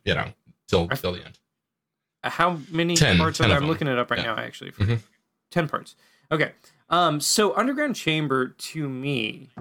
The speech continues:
Speaker 2: um, really felt like Three Foot
Speaker 1: Yeah,
Speaker 2: Clearance
Speaker 1: yeah,
Speaker 2: Part
Speaker 1: it was,
Speaker 2: Two.
Speaker 1: it was definitely
Speaker 2: Um, it's very
Speaker 1: a lot of
Speaker 2: similar.
Speaker 1: similar parts.
Speaker 2: Um,
Speaker 1: I mean, it, which was interesting in that he, like, tried to make it more of a concept album with titling everything Part One, Two,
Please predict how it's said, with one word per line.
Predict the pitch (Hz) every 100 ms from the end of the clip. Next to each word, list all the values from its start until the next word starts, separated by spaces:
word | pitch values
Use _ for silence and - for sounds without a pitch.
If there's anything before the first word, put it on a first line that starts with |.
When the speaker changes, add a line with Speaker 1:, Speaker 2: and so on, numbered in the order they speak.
| - _ -
Speaker 2:
um, | 117 120 113
really | 117 165 180
felt | - 143
like | 127 123 - - _ _ _
Three | 143 147
Foot | 143 139
Speaker 1:
Yeah, | 135
Speaker 2:
Clearance | 139 135 127
Speaker 1:
yeah, | 107
Speaker 2:
Part | 110 131
Speaker 1:
it |
was, | 127 117
Speaker 2:
Two. | 156 160
Speaker 1:
it |
was | 123 101
definitely | - 123 - 120 - 113
Speaker 2:
Um, | 127 123 120 -
it's | 151 - - _ _ _ _ _ -
very | 98 98 160 147 139 127
Speaker 1:
a |
lot | 104 117
of | 120
Speaker 2:
similar. | - 120 113 107
Speaker 1:
similar |
parts. | - 101 98 113
Speaker 2:
Um, | 107 107
Speaker 1:
I |
mean, | 104 104 107 -
it, | 135 156
which | 151 170
was | 175
interesting | 180 208 190 156 143 123
in | 110
that | 107
he, | 101 - 104
like, | 95 90 85 -
tried | - 107 107
to |
make | 101 98
it | 98
more | 98 98
of | 90
a |
concept | 85 - 95 90 92 -
album | 85 85 87 87 85
with | 87 -
titling | - 101 95 92 92
everything | 92 90 87 92 85
Part | - 85
One, | 90 87 85 87
Two, | - 87